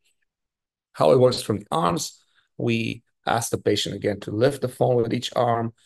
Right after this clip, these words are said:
and we detect variance in the trajectory, uh, via accelerometer, gyroscope, and magnetometer. And you can see healthy versus unhealthy arm. The healthy arm is very linear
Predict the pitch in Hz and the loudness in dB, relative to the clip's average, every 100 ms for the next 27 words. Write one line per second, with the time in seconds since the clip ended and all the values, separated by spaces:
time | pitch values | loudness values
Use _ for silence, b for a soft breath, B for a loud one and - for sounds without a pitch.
0 | b b _ - 113 107 104 - 113 104 | b b _ -4 -2 -2 -4 -4 -2 -2
1 | - 113 - - - _ _ _ 120 135 | 0 0 0 -8 -18 _ _ _ 2 6
2 | 156 127 135 - - - 113 110 110 - | 8 8 4 0 -6 -6 -4 -4 -6 -6
3 | 113 101 147 - - 104 101 117 - _ | -4 0 0 0 0 2 4 0 -4 _
4 | 110 101 101 117 107 101 98 _ _ - | -2 -2 -2 0 2 2 0 _ _ -12
5 | 113 - 117 104 123 151 156 160 - - | -6 0 2 4 2 2 0 -2 -6 -4
6 | 117 117 - 117 110 - 107 98 98 - | -2 -2 -4 -6 -6 -6 -6 -8 -6 -2
7 | 104 101 101 - 110 104 107 - 104 98 | 0 0 -2 -2 -4 -4 -6 -4 -6 -6
8 | - 147 165 123 110 107 - 110 110 - | 0 2 2 -2 -4 -4 -6 -10 -6 -2
9 | 110 - - - - - - 117 117 - | -2 -2 -4 -4 -4 -4 -8 -4 -4 -2
10 | 113 - - 110 123 117 117 113 113 104 | -4 -4 -4 0 2 2 0 0 0 -2